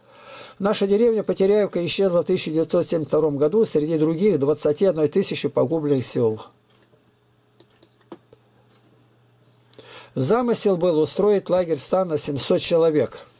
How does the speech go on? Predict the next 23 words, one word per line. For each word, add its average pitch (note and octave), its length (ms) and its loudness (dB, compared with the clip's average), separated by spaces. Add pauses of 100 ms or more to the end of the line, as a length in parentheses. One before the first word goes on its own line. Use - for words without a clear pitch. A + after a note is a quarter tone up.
(220)
Не B2 140 -6
деревню E3+ 640 0
только, C3+ 320 0
но C#3+ 140 2
лагерь G3 420 0
«Стан». D3 400 -4 (680)
Думали C#3+ 260 0
корпуса D3 560 -2
построить, F3 580 0
дорогу F3 440 0
провести. E3+ 420 -2
Очень D3+ 240 0
богатые C#3 460 0
люди F3 420 0 (320)
хотели D3+ 460 0
всё D#3 240 0
сделать, E3+ 440 0
электрифицировать. D#3 1000 0
И B2+ 220 -2 (1080)
всем E3+ 380 -4 (1200)
меня D3+ 380 -2 (320)
попросили, C#3+ 720 0 (320)
дали C#3 400 -2